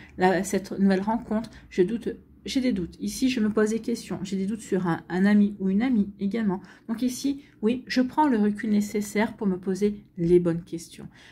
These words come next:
Je prends le recul nécessaire, donc du coup, je vais faire silence radio pendant quelques temps, justement, pour pouvoir, bien, me poser les bonnes questions et ensuite lâcher prise. Est-ce que je fais bien de focaliser là-dessus ? Est-ce que je fais bien de me poser les questions là-dessus ? Ou au contraire, je dois me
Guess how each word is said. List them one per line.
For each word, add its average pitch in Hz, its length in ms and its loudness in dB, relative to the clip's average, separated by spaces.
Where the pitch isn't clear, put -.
Je 190 120 0
prends 175 420 -2
le 156 120 -6
recul 180 240 -4
nécessaire, 175 500 -2
donc 180 160 0
du 180 120 -6
coup, 190 280 -6
je 175 140 2
vais 180 260 2
faire 196 200 -4
silence 196 420 -4
radio 226 400 -4
pendant 185 220 -4
quelques 196 420 -4
temps, 320 160 -4
justement, - 500 0
pour 208 100 -10
pouvoir, 220 440 0
bien, 180 100 2
me 214 100 0
poser 220 220 0
les 196 40 2
bonnes 185 180 -2
questions 180 420 -6
et 180 100 0
ensuite 175 360 -4
lâcher 196 280 -2
prise. - 400 -6
Est-ce 196 180 0
que 208 80 2
je 190 120 0
fais 185 140 -2
bien 208 200 0
de 240 60 -4
focaliser 196 520 -2
là-dessus ? 226 380 -4
Est-ce 180 180 -4
que 185 80 2
je 190 100 0
fais 175 180 0
bien 240 220 0
de 285 60 2
me 175 120 2
poser 180 240 0
les 180 120 2
questions 180 360 -4
là-dessus ? 208 400 -4
Ou 175 60 6
au 175 60 4
contraire, 185 400 -4
je 190 100 -6
dois 185 180 2
me 180 160 2